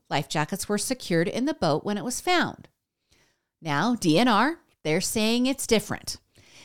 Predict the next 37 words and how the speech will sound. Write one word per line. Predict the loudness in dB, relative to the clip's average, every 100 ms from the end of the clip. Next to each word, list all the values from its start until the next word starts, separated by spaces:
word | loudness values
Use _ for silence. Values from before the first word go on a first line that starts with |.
| _
They | 2 4 6
say | 2 0 2 2
that | 2 0 -2
three | -10 -12 0 6 6
jackets | 6 4 2 0 -4 -4
were | -2
found | 2 2 0
secured | -4 -4 -2 0
in | 2
the | 4
boat. | 6 4 0 -12 _ _ _ _ _ _ _
But | -2 -2 -2
Christian | 4 4 4 2 0
is | 0 0
saying | 0 0 0
that | 0 -2
Tyler | 0 2 2
was | 0 0 0 0
wearing | 0 0 0
a | 0
life | 2 0 0
jacket | 0 0 -2 -2
that | 0 2
day | 2 2 2 -2 _ _ _
when | -6 -4
he | 0 0
last | 2 2 2 -2
saw | -2 4 4
him. | 4 2 -2 -8 _ _ _ _ _ _ _ -8
So | 0
again, | 4 4 4
you | 2
guys, | 0
just | 0 0
more | 2 4 4 2
conflicting | 0 -4 -2 0 0 0 0
information. | 2 0 2 4 4 2 -2 -6